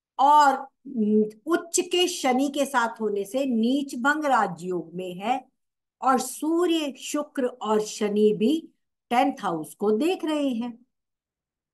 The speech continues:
यहाँ पे गुरु सूर्य की राशि में, अपने मित्र की राशि में, धन भाव में बैठकर दो, छह, दस के कनेक्शन से, दो, छह, दस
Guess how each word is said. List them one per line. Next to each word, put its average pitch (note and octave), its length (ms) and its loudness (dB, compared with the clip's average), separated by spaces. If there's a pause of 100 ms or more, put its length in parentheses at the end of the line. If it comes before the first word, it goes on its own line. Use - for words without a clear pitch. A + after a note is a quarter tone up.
यहाँ B3+ 380 4
पे F4 280 0
गुरु A#3+ 680 0 (120)
सूर्य A#3+ 520 0
की B3+ 220 -4
राशि A#3+ 440 -2
में, G3 260 -4 (440)
अपने A#3 340 -2
मित्र A#3+ 480 2
की E4+ 200 -2
राशि G#3+ 420 -2
में, F#3+ 320 -4 (520)
धन A#3+ 280 -2
भाव B3+ 360 2
में A3 260 2
बैठकर G3 1000 -4 (600)
दो, E4 420 0
छह, C4+ 760 0
दस A#3+ 340 -2
के D4 220 -6
कनेक्शन F#3+ 800 -6
से, A3 520 0 (840)
दो, F3+ 180 0
छह, G#3+ 240 4
दस B3 300 2